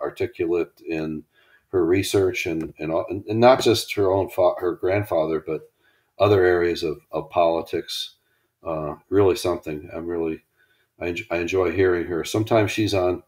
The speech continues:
she's been on C N N once or twice, Fox News once or twice. I don't know if she was on this season of the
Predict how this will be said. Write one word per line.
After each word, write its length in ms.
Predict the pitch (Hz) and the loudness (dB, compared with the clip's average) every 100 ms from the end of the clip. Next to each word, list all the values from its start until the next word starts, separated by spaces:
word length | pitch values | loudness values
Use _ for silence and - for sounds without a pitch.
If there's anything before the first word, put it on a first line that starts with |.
| _ _ | _ _
she's 200 | 117 107 | -4 2
been 120 | 110 | 2
on 140 | 101 | 2
C 240 | - 110 104 | 0 0 2
N 140 | 95 | 2
N 200 | 95 95 | 0 0
once 280 | 92 90 - | -2 -2 -4
or 60 | 87 | -8
twice, 400 | - 87 85 - | -6 -4 -4 -2
Fox 400 | 92 90 90 95 | 0 0 0 -6
News 420 | 92 90 87 - _ - - - | -2 -2 -4 -14 _ -20 -16 -8
once 240 | 90 - | -6 -4
or 60 | 85 | -8
twice. 560 | - 82 80 - - - _ - | -4 -2 -2 -4 -10 -16 _ 0
I 80 | 98 | 2
don't 140 | 104 | 2
know 80 | 98 | 0
if 80 | - | 0
she 160 | 104 | 0
was 120 | 90 | 2
on 240 | 95 87 87 | 2 0 0
this 180 | 90 - | -2 -4
season 420 | 95 92 87 87 | -4 -4 -4 -4
of 160 | 82 78 | -4 -4
the 220 | 78 | -6